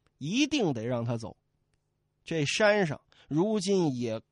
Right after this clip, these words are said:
顾他不得。这王伦啊，小心眼儿啊。啊，林冲是被什么样儿？林冲是被逼得受不了了，没处躲，没处藏，只能到这儿来落草。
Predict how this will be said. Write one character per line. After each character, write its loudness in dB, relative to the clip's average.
顾 -2
他 0
不 -4
得。 2
这 -6
王 2
伦 4
啊， 0
小 -8
心 -2
眼 -2
儿 -12
啊。 -18
啊， -16
林 2
冲 -2
是 -4
被 -6
什 -12
么 -6
样 -4
儿？ -10
林 0
冲 0
是 0
被 2
逼 -6
得 2
受 0
不 2
了 2
了， 0
没 6
处 -2
躲， -2
没 -2
处 -8
藏， -4
只 -4
能 0
到 6
这 -2
儿 4
来 4
落 4
草。 -12